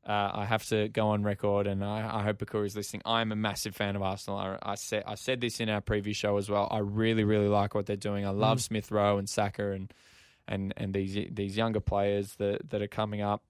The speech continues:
Speaker 1: I've, I've liked the signings. Tommy Asu looks brilliant. Ben White is maybe a little bit slower, but he looks good. Ramsdale's come in and done very well. So I do like Arsenal. I think they're a shout for top four, but I think Liverpool will be too strong.
Speaker 2: Yeah, uh, Arsenal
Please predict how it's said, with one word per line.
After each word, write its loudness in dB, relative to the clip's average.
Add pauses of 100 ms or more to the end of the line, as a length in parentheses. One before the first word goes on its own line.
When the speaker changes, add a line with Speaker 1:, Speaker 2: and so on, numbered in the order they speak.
Speaker 1:
I've, -4
I've -4
liked 4
the 2
signings. 2
Tommy 2
Asu 2
looks 2
brilliant. -2
Ben 0
White 4
is -4 (480)
maybe 2
a 4
little 4
bit 0
slower, 2
but 0
he 0
looks -2
good. 2
Ramsdale's 2
come -4
in -4
and -4
done -2
very 0
well. -2 (440)
So -10
I -2
do 0
like 2
Arsenal. 4
I 4
think 2
they're 4
a 2
shout 4
for -4
top 0
four, -2 (440)
but -8
I -6
think -10
Liverpool -4
will -2
be -4
too -12
strong. -12 (520)
Speaker 2:
Yeah, -8 (160)
uh, -6
Arsenal 2